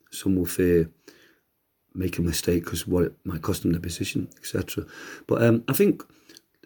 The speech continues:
if I was gonna highlight some things from the last couple of weeks, I think whenever you bring new players into a club, there's always, like, a storming period where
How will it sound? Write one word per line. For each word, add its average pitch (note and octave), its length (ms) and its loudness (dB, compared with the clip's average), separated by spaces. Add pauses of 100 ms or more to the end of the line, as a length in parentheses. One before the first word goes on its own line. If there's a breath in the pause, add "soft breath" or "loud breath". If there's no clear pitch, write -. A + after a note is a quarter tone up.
if - 140 -2
I D#3+ 80 6
was D3+ 100 6
gonna C#3 160 6
highlight A#2 400 2
some G#2 180 0
things G#2 280 2
from F#2+ 180 -2
the F#2+ 80 0
last F2+ 200 -4
couple G2+ 140 -2
of F#2 60 2
weeks, - 220 0
I A#2 40 -2
think F3+ 220 -2
whenever D#3+ 400 2
you C3 80 6
bring B2+ 280 6
new A2+ 120 6
players G2 400 0
into F#2 240 -2
a E2 60 -6
club, E2+ 240 -2 (720)
there's G2+ 180 2
always, B2+ 280 8
like, G#2+ 180 -2
a F#2+ 40 -2
storming G2 540 2
period F2 400 -4
where E2 220 2